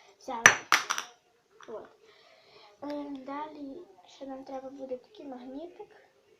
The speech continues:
коректор і фарба. Фарба можна під вашу, під ваш смак. От. І беремо скло. Можна, можна дзеркальце, можна скло вирізати,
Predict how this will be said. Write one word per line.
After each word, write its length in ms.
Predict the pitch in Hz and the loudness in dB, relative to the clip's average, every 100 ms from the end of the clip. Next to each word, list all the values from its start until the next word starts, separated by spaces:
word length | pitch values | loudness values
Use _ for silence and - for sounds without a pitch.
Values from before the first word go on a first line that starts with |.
| - - - - - - - - - | -20 -20 -20 -20 -20 -20 -20 -20 -2
коректор 600 | 320 269 262 330 - 392 | 0 2 2 -2 -6 -6
і 100 | - | -6
фарба. 480 | - 269 220 202 - - - | -8 -4 -4 -6 -10 -16 -6
Фарба 500 | - 294 330 294 262 | -2 -2 0 2 2
можна 760 | 262 262 269 294 247 233 240 240 - - - - - - | 0 -6 -6 -8 -6 -8 -12 -16 -20 -20 -20 -20 -20 -14
під 200 | - - | -14 -6
вашу, 480 | 269 262 269 - 240 247 240 - - - 202 - - - - - - | -2 -2 -4 -10 -12 -12 -14 -20 -20 -20 -20 -20 -20 -20 -20 -20 -12
під 100 | 254 | -6
ваш 360 | 247 - 240 | -6 -6 -12
смак. 400 | - 240 208 - - - - - - | -10 -10 -12 -16 -20 -20 -20 -18 -8
От. 240 | 262 226 - - - - - - - - - - - - - _ - - - - | -4 -4 -6 -14 -20 -20 -20 -20 -20 -20 -20 -20 -20 -20 -20 _ -20 -20 -20 -8
І 140 | 302 | -6
беремо 420 | 339 262 277 269 | -2 -2 -2 -4
скло. 340 | 240 - 240 233 | -10 -8 -6 -6
Можна, 440 | 240 330 359 359 - - - - | -2 -2 -2 -4 -4 -16 -20 -8
можна 320 | 285 311 269 | -8 -4 -6
дзеркальце, 640 | 247 269 - 427 349 254 | -4 -4 -2 -6 -4 -10
можна 400 | 240 269 285 262 | -6 -8 -6 -8
скло 340 | 233 - 247 277 | -8 -10 -8 -6
вирізати, 880 | 285 277 277 285 302 - 339 370 | -4 -4 -4 -6 -8 -2 2 2